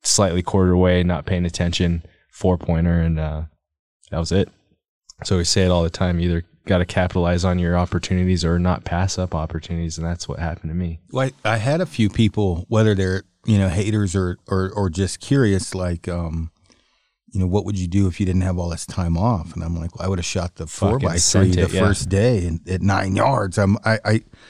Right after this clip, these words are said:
Speaker 2: that's the thing. I, I think this year, as you know, I, I, I canceled the mule deer hunt with you to focus, try to shoot a big elk. And I,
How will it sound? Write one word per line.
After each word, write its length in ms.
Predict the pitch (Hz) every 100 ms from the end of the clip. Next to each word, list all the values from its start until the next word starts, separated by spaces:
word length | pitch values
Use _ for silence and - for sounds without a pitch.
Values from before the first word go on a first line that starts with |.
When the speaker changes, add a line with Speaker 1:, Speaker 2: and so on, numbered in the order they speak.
| - - - -
Speaker 2:
that's 200 | 131 -
the 100 | 123
thing. 400 | - 113 139 123
I, 100 | 104 -
I 80 | 107
think 540 | - 127 127 - - - _
this 300 | 117 117 - 117
year, 220 | 110 104
as 160 | 95
you 100 | 110
know, 300 | 101 104 107
I, 140 | 95 90 -
I, 180 | 92 87 - -
I 160 | 90 87 -
canceled 440 | 101 98 101 82
the 200 | 85 80
mule 200 | 92 120
deer 180 | 107 90
hunt 220 | 98 95
with 140 | - 101
you 140 | 110
to 60 | 90
focus, 460 | 98 87 92 - _
try 140 | - 90
to 60 |
shoot 240 | - 98 82
a 40 |
big 200 | 87 80
elk. 420 | 87 95 - - - _ - - - _ _
And 100 | 95
I, 120 | 90